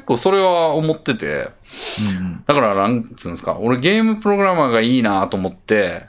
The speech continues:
Speaker 1: あの、もう七年前になるのかな、三十歳ぐらいの時に、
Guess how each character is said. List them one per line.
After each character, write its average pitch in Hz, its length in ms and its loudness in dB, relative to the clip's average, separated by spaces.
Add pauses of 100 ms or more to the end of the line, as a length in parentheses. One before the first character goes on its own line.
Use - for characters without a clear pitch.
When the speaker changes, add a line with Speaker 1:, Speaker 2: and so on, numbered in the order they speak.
(100)
Speaker 1:
あ 92 80 -10
の、 85 380 -8 (840)
も 92 580 -8
う 104 60 -14
七 120 280 0
年 117 240 2
前 113 260 0
に 85 60 -6
な 85 100 -8
る 85 40 -8
の 85 100 -10
か 92 100 -4
な、 117 100 -4
三 117 260 2
十 117 120 0
歳 117 200 2
ぐ 127 80 2
ら 127 80 2
い - 20 -2
の 98 60 -6
時 104 200 0
に、 143 320 0